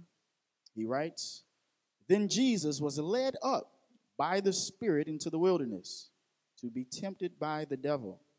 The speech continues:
After he had fasted forty days and forty nights, he was hungry.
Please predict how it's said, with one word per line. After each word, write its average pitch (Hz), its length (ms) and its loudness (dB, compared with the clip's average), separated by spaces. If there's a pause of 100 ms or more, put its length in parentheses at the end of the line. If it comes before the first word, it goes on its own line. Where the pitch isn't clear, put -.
(840)
After 131 320 -2
he 131 180 -2
had 139 160 -2
fasted 143 540 -4
forty 151 320 -2
days 160 400 -2
and 131 120 -4
forty 160 280 2
nights, 143 560 -4 (540)
he 165 100 -4
was 190 180 0
hungry. 143 540 -6